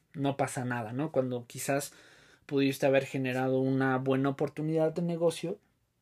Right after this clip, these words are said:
pero no, eh, <clears throat> pues no hiciste que sucediera. Eh, también,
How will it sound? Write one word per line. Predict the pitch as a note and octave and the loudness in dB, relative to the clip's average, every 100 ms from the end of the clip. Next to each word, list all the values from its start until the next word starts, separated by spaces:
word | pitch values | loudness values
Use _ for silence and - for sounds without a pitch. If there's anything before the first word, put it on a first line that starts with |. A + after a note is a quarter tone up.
| _ _ _ _ - | _ _ _ _ -4
pero | - C#3+ C#3+ | 0 2 2
no, | C#3+ D3 D3+ D3+ _ _ _ _ _ - | 2 4 2 0 _ _ _ _ _ -12
eh, | D#3 C3 B2+ B2 _ | -8 -6 -6 -10 _
<clears throat> | G3 F#3+ F#3 C#3 - - _ _ _ _ - _ _ _ _ - - - - - | 0 2 0 -2 -6 -20 _ _ _ _ -20 _ _ _ _ -18 -14 -14 -14 2
pues | E3+ E3 | 4 4
no | G#3+ | 2
hiciste | G3+ G3 F#3+ - | 2 0 -2 -4
que | C3+ | -6
sucediera. | C#3 - C3+ C3 A#2 - _ - _ _ - - - _ - _ _ - | -6 -2 0 0 -2 -8 _ -20 _ _ -20 -20 -20 _ -20 _ _ -8
Eh, | C3+ C3 | -2 0
también, | E3 E3 F3+ A#3 C4 | 2 2 2 0 -2